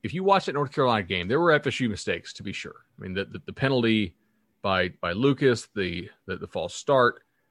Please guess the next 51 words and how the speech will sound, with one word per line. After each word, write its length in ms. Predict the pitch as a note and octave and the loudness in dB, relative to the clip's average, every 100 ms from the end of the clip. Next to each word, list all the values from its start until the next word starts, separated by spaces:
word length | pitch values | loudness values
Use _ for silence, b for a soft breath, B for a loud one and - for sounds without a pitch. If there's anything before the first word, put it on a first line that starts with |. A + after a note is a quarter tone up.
| _ | _
the, 140 | - G2 | -10 -6
the 120 | G2+ | -4
interception 560 | G2 G2 A2+ G#2 - G2+ | -2 0 2 2 -2 -4
that, 140 | F2+ | -4
that 140 | F#2 E2 | -6 -6
Jordan 260 | G#2+ F#2 | -8 -6
Travis 320 | F2 G#2+ G2 | 0 0 0
throws 280 | - G#2 G2 | -2 -2 -2
on 120 | F2+ | -8
first 320 | F#2+ F2 E2+ - | -10 -12 -10 -4
down, 300 | G2+ G2 F#2+ | -2 -2 -4
which 160 | F#2 | -12
is 80 | - | -12
not 120 | F2+ | -12
acceptable. 580 | F#2 G#2+ G2+ - G2+ F#2+ _ _ _ _ _ _ _ _ _ - | -8 -6 -6 -6 -10 -10 _ _ _ _ _ _ _ _ _ 4
But 200 | F3 E3+ | 4 4
U 160 | G#3 C#4+ | 0 2
N 80 | C#4+ | 2
C 200 | - B3 | 0 2
basically 280 | F#3+ - D3+ | 2 2 0
came 220 | D#3+ D3+ | 0 0
to 60 | |
the 60 | A#2 | 0
same 200 | C#3 B2+ | 2 2
conclusion 380 | - - B2 A2+ | 0 0 0 0
that 80 | G2 | -2
Willie 180 | G#2 | -2
Taggart 400 | G2 G#2 G#2+ A2 | 0 0 0 -4
came 180 | A#2 A#2 | -4 -4
to 260 | A#2 A#2+ A#2+ _ _ _ - | -2 -4 -4 _ _ _ -6
and 120 | G#2+ | -4
the 60 | G#2+ | 2
same 180 | C#3 A#2+ | 2 2
conclusion 440 | A2+ B2 A#2+ A2 | 0 2 2 0
that 120 | G#2 | 0
I, 240 | G2 G2 F#2+ | 0 0 -2
I 20 | |
suspect 460 | - G#2+ - B2 - | -6 -4 0 0 0
this 120 | - | -4
coaching 320 | A2 G2+ - | -4 -4 -8
staff 260 | - F#2 - | -6 -4 -2
had 380 | F#2 F2 D#2+ _ _ _ _ | -2 -2 -4 _ _ _ _
until 280 | G#2 - G2+ | -10 -2 0
it 80 | F#2 | 2
absolutely 380 | F#2 - G2 - | 0 -2 -12 -6
had 320 | G2+ F#2+ F2 | -2 -2 -2
to 60 | |
go 260 | F#2+ F2+ E2 | -4 -4 -4
to 140 | - | -10
Jordan 260 | - F2 E2+ | -14 -14 -12
Travis. 420 | - F2 - - | -8 -8 -8 -16